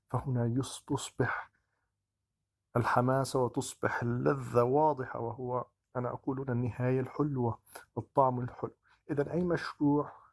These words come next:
يمكن سأقسمه إلى ثلاثة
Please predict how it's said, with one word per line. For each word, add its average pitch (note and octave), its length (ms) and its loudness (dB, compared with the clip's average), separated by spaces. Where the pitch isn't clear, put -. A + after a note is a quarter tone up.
يمكن C3 540 -6
سأقسمه D3 840 0
إلى C3 80 6
ثلاثة D3 480 0